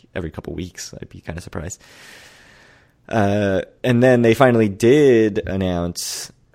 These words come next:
their grand opening weekend entertainment, and it is Carrie Underwood on Friday the twenty-ninth and Pitbull on Saturday, June thirtieth. So there's your <laughs> A-list entertainment, if there's any question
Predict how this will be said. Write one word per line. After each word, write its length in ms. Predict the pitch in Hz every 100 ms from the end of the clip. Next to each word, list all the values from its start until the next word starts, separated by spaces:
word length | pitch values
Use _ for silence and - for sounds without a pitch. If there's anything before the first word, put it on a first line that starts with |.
| _
their 180 | 92 95
grand 340 | 95 92 92
opening 540 | - 101 101 95 90 87
weekend 720 | 95 110 90 85 82 82 - - _ -
entertainment, 580 | 92 87 104 98 87 -
and 140 | 85
it 100 | 90
is 200 | 85 85 - _
Carrie 420 | - 127 143 147
Underwood 720 | 110 123 123 110 95 107 123 -
on 460 | 95 92 90 90
Friday 320 | - 104 101 101
the 100 | 101
twenty-ninth 640 | 107 98 92 92 92 - -
and 260 | 92 85
Pitbull 600 | - 127 - 101 92 87 60
on 220 | 87 87
Saturday, 800 | - 98 95 92 92 90 87 95 - -
June 320 | 90 90 87
thirtieth. 580 | 82 87 80 57 - -
So 360 | - 92 87 87
there's 280 | 120 143
your 160 | 135 131
<laughs> 40 | 131
A-list 400 | 113 117 113 -
entertainment, 580 | 104 101 104 92 90 -
if 80 | -
there's 180 | 92
any 140 | 95 92
question 340 | 92 87 208